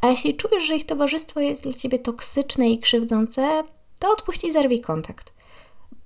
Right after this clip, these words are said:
Ponieważ pamiętaj, że jesteś odpowiedzialny za siebie i swoje zdrowie,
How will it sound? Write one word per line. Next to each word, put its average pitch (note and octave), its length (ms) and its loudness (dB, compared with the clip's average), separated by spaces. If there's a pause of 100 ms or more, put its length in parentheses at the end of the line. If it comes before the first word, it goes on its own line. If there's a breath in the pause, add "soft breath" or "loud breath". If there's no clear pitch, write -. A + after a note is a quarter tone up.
(100)
Ponieważ G3 340 -2
pamiętaj, A3 520 2
że F#3 140 -2
jesteś F#3+ 260 -2
odpowiedzialny G3+ 1160 -4 (260)
za - 180 -4
siebie - 580 -4 (680)
i G#3 100 -6
swoje G3 460 0
zdrowie, G3+ 500 -4